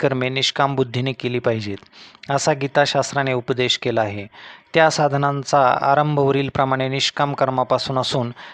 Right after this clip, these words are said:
ते कर्म या तिसऱ्या अध्यायात सांगण्यास आरंभ झाला आहे. म्हणूनच या अध्यायात साधनारंभ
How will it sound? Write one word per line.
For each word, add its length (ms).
ते 80
कर्म 320
या 180
तिसऱ्या 460
अध्यायात 280
सांगण्यास 500
आरंभ 240
झाला 280
आहे. 200
म्हणूनच 440
या 240
अध्यायात 360
साधनारंभ 720